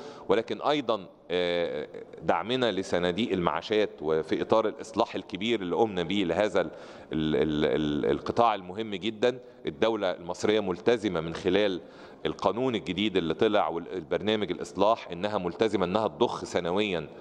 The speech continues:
لصناديق ال-، المعاشات أرقام كبيرة جدًا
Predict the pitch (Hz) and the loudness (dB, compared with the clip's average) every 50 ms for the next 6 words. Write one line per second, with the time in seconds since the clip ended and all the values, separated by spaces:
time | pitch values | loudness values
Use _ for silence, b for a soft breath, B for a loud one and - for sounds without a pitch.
0 | B B B B B B B - 80 87 92 92 92 92 90 - - 82 82 80 | B B B B B B B -2 0 2 2 2 2 0 0 0 0 2 2 4
1 | 78 78 78 78 78 76 71 60 - - - 90 85 85 85 101 113 120 - 85 | 4 4 4 6 4 4 4 2 0 -2 0 0 2 2 2 0 0 -2 0 0
2 | 87 82 80 78 69 76 82 80 82 76 82 - - - 107 107 110 - - - | 0 2 2 2 2 2 0 2 2 0 0 0 0 2 2 2 2 0 -4 -4
3 | - 95 - - - 107 107 104 - - 90 87 107 113 110 101 87 107 107 92 | -4 -4 -4 0 2 2 2 2 0 -10 -4 0 2 2 2 2 0 -2 -2 0
4 | 90 110 107 | 0 0 0